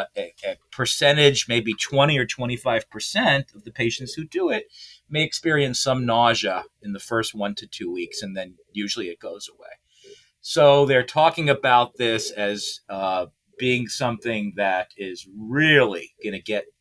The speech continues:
traction with the American public. But like anything else, it's still important how you eat and how you resume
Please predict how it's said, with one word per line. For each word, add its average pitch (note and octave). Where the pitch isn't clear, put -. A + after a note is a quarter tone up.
traction A2
with A2
the A2
American G2+
public. F2
But G#3
like C#3+
anything G#3+
else, C#3+
it's A2+
still D3
important D#3
how B2
you D3+
eat D3
and A2
how A2+
you A2+
resume A2